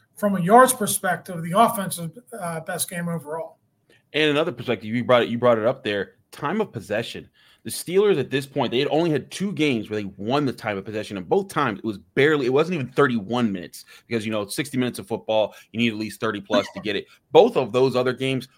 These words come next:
Speaker 2: were thirty minutes and some change, never even thirty-one minutes. This game,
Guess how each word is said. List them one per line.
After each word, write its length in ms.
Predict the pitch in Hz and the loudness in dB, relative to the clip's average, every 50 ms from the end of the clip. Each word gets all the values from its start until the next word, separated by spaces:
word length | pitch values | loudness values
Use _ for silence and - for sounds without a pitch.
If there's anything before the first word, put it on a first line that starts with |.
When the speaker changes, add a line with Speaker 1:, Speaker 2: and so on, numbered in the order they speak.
| _ - | _ -8
Speaker 2:
were 100 | 113 107 | -8 -8
thirty 360 | - - - 147 151 143 139 | -8 -2 0 2 2 2 2
minutes 280 | 131 127 127 123 120 110 | 0 0 -2 -2 -4 -8
and 100 | 107 - | -12 -12
some 140 | - - - | -12 -14 -12
change, 600 | - - - - 123 113 95 85 80 69 - - | -10 -10 -10 -8 -6 -6 -6 -6 -8 -12 -12 -6
never 180 | 110 123 139 156 | -6 -4 -2 -2
even 160 | 151 135 123 | -4 -4 -6
thirty-one 460 | - - 127 117 113 107 110 110 101 | -4 -4 -4 -2 -2 -4 -4 -6 -6
minutes. 220 | 90 85 67 - _ - | -6 -8 -10 -12 _ -2
This 160 | 175 226 - | -2 -2 -2
game, 320 | - 214 220 214 190 202 | -6 -6 -6 -6 -6 -4